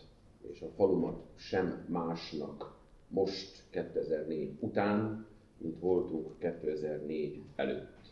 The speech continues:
Akkor szűkösebben gazdálkodtunk, de ugyanazzal a felelősséggel, és ugyanazzal a távlatos jövőképpel, mint most. És most is tudomásul kell vennünk azt, hogy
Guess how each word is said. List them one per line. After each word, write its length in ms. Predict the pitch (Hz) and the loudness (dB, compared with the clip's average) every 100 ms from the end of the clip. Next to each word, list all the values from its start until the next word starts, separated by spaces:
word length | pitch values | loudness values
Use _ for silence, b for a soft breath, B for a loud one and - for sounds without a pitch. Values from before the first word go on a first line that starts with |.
| - - - - - - - - | -20 -20 -20 -20 -20 -20 -2 2
Akkor 580 | 107 - 82 73 - - | 2 4 2 2 0 -10
szűkösebben 920 | - 110 - - 120 117 120 113 - | -6 -4 -2 4 4 6 6 6 6
gazdálkodtunk, 1040 | 110 107 104 95 90 90 - - 95 87 - - - - - | 6 8 8 6 4 0 -4 0 2 2 0 -10 -16 -20 -4
de 240 | 85 87 - | 2 2 4
ugyanazzal 520 | 127 104 90 82 90 | 8 8 8 8 8
a 100 | 80 | 6
felelősséggel, 1200 | - 82 85 - - 117 113 107 113 110 107 - - | 4 4 10 10 10 4 0 4 6 6 4 2 -4
és 240 | 98 - - - | -2 -4 -8 -4
ugyanazzal 1000 | 139 123 107 98 - 104 95 95 95 - - - - - | 4 6 8 6 4 6 10 10 8 2 -8 -14 -6 -2
a 280 | 87 - | -2 0
távlatos 580 | - 131 120 101 95 87 | 8 10 10 6 4 2
jövőképpel, 1040 | 104 98 82 73 85 82 - 101 101 98 - | 4 4 4 2 -2 -2 2 4 4 2 -2
mint 340 | - 85 85 - - | -2 -2 -4 -8 -4
most. 440 | - 151 156 151 - - - - - - - | -2 0 -2 -8 -12 -18 -20 -20 -18 -16 -8
És 160 | - 107 | -4 0
most 220 | 135 127 | 2 2
is 140 | 120 - | 0 4
tudomásul 720 | 147 120 95 95 - 95 - | 6 8 6 4 0 -2 4
kell 200 | 101 95 | 6 6
vennünk 420 | 92 82 78 76 | 6 2 -2 0
azt, 280 | 135 - - - | 0 0 -8 -10
hogy 400 | - 117 104 | -2 0 2